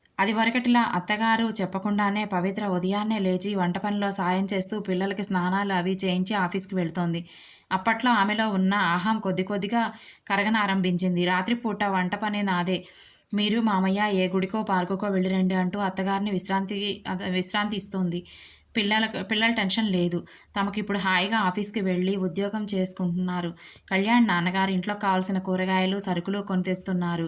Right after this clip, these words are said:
పవిత్రకు అత్తగారి సహకారం అర్థమవుతోంది. తము వచ్చే వరకు బాబిగాడిని చూసుకోవటం, వాడికి టైం ప్రకారం పాలు పట్టడం, డైపర్స్ మార్చడం, అలాగే శ్రీజ స్కూల్ నుండి రాగానే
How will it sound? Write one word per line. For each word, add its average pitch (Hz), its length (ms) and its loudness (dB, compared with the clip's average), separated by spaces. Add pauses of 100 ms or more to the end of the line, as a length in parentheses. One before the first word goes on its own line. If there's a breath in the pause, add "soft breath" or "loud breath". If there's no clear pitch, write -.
(480 loud breath)
పవిత్రకు 233 600 0 (480 loud breath)
అత్తగారి 214 380 2
సహకారం 196 500 0
అర్థమవుతోంది. 185 760 0 (320 loud breath)
తము 202 240 0
వచ్చే 202 260 0
వరకు 214 260 -2
బాబిగాడిని 196 680 0
చూసుకోవటం, 185 680 0
వాడికి 180 320 -2
టైం 185 240 0
ప్రకారం 202 380 -2
పాలు 185 280 0
పట్టడం, 190 420 -4
డైపర్స్ 180 440 -2
మార్చడం, 185 400 -4 (460 loud breath)
అలాగే 220 320 2
శ్రీజ 190 320 0
స్కూల్ 196 380 -2
నుండి 202 200 0
రాగానే 185 540 0